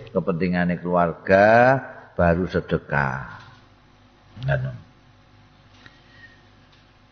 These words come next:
Aja ngantek engko ndekne saking nafsu bersedekah kepengin berbuat baik kepada orang, dia sendiri tidak mampu,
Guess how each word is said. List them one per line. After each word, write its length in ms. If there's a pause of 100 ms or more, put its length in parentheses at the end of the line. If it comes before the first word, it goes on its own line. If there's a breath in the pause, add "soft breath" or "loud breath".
(840)
Aja 240
ngantek 480
engko 240
ndekne 240
saking 480
nafsu 400
bersedekah 640
kepengin 400
berbuat 400
baik 320
kepada 320
orang, 400
dia 240
sendiri 560
tidak 400
mampu, 480